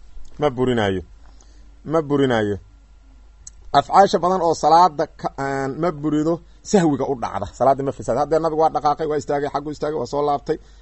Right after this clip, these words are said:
Dhaqdhaqaaqaas oo dhan marka ma oga salaad inuu ku jiro. Marka dhaq-, xarakaadka oo qofku nisyaanka oo uu la yimaadaana salaada kama burinayo.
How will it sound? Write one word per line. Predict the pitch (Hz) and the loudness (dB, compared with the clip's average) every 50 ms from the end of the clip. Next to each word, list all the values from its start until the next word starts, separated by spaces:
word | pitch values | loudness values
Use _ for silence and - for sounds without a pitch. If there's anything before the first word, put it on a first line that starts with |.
| - - | -8 -2
Dhaqdhaqaaqaas | - 151 151 160 151 180 180 151 156 165 - - | -2 0 0 2 2 2 2 2 2 2 2 0
oo | 147 | -2
dhan | 143 160 160 156 | -2 -2 -2 -2
marka | 147 151 143 - 147 - - | -4 -4 -2 -2 -2 -2 -2
ma | 156 175 | -4 -4
oga | - 151 147 147 | -2 -2 -2 -2
salaad | - 135 143 147 151 | 0 0 0 0 0
inuu | 147 135 127 | -2 -4 -6
ku | - 151 | -8 -8
jiro. | - - 165 175 - - - - - - - | -4 -4 -4 -4 -4 -6 -14 -20 -20 -18 -8
Marka | - 143 156 156 - 156 135 131 - - - | -2 -2 -2 0 0 0 -2 -2 -4 -8 -8
dhaq-, | - 135 120 - | -8 -8 -8 -6
xarakaadka | - - 139 143 139 - 170 160 147 - - 143 | -2 -2 0 0 0 2 2 2 2 2 -2 -6
oo | 139 - 139 135 127 | -4 -4 -4 -4 -4
qofku | - 156 151 - - 135 131 | -4 -4 -6 -6 -6 -8 -8
nisyaanka | 131 131 127 - - 156 165 160 143 120 - 135 127 123 - - - - - - - - - | -6 -6 -8 -6 -4 -2 -2 -2 -2 -4 -4 -4 -4 -4 -6 -10 -20 -20 -20 -20 -16 -10 -6
oo | 127 131 135 | -2 -2 0
uu | 131 139 139 139 | -2 -2 -2 0
la | 151 156 | 0 0
yimaadaana | 156 143 135 135 127 123 127 123 123 | 0 0 -2 -2 -2 -2 -2 -4 -6
salaada | - 131 131 135 131 123 113 | -4 -4 -4 -4 -2 -4 -6
kama | 123 120 120 | -6 -8 -8
burinayo. | 113 107 110 117 107 104 101 98 95 92 | -8 -6 -6 -4 -4 -2 -2 -4 -4 -6